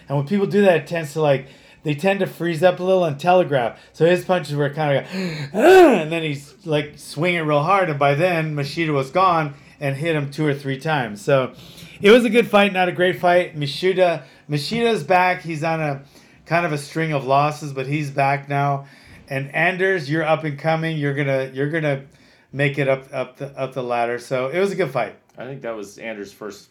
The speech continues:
Speaker 2: loss, at least in the U F C. Maybe it was his
Speaker 1: Yeah.
Speaker 2: first loss.
Speaker 1: Yeah, it could
Speaker 2: So,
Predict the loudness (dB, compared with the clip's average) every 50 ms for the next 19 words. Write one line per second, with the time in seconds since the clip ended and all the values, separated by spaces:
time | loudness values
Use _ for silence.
0 | _ _ -14 -10 -8 -8 -8 -8 -10 -16 -16 -16 -16 -16 -16 -20 -18 -16 -14 -14
1 | -14 -14 -18 -20 -20 -20 -20 -18 -18 -16 -14 -12 -12 -14 -14 -16 -16 -16 -16 -16
2 | -16 -16 -16 -16 -16 -16 -20 _ _ _ _ _ _ _ _ -20 -20 -20 -20 _
3 | -14 -12 -12 -12 -14